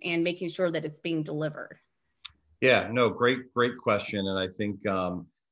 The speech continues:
Speaker 2: you know, to piggyback on what you said there, you're absolutely right, right? There's no better way, simpler way, and more profitable way to build a practice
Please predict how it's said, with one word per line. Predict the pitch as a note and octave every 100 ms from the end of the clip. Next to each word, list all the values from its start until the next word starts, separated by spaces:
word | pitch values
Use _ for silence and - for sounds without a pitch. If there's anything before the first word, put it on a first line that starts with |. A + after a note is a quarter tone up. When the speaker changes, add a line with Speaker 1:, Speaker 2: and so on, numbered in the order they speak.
| _
Speaker 2:
you | A2
know, | G2+
to | F2+
piggyback | C3+ B2+ G#2+ G2+ G#2
on | G2
what | G2
you | F#2+
said | - G#2+ G#2+ F#2
there, | F#2 F#2 F2+ -
you're | F#2 F#2+
absolutely | G2+ G2+ G2+ F#2 E2+
right, | D#2+ F2 E2 -
right? | E2 F2+ -
There's | F2+ E2+ E2+
no | G2+ A2 A#2 G2 G2+
better | G2 A2 G2+
way, | F#2 F2+ E2+ E2 - _ -
simpler | - A#2+ A#2 A#2+ G2+
way, | F#2 F2 F2 F2 F2 -
and | F2+ F2+
more | F#2+ F#2+ F2+
profitable | - F#2+ F#2+ G2 E2+ E2+
way | E2+ E2+
to | E2
build | D#2+ F2+ E2
a |
practice | E2 E2+ - A2+ -